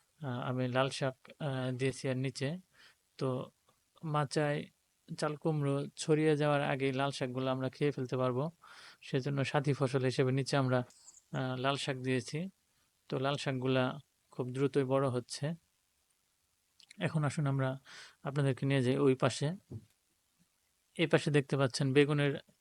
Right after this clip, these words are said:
গাছ, এখানে কালো বেগুনের গাছ। তো এগুলাও অনেক বেগুন ধরছে। এগুলার বয়স প্রায় সাত আট মাস। এটা আমার একটা বড় পেঁপে গাছ।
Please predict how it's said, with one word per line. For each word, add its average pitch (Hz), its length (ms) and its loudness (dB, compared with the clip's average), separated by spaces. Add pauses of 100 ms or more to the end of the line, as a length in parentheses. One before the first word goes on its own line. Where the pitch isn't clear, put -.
(140)
গাছ, 127 340 0 (120)
এখানে 131 420 -2
কালো 143 280 2
বেগুনের 139 360 0
গাছ। 127 320 -2 (500)
তো - 140 0
এগুলাও 147 420 2
অনেক 131 340 0
বেগুন 135 340 2
ধরছে। 123 440 -2 (140)
এগুলার 135 340 0
বয়স 127 480 2
প্রায় 127 300 -2
সাত 139 300 0
আট - 160 -4
মাস। 131 300 -2 (960)
এটা 156 200 -2
আমার 131 160 2
একটা 127 180 -2
বড় 135 240 4
পেঁপে 127 320 -2
গাছ। 131 360 -6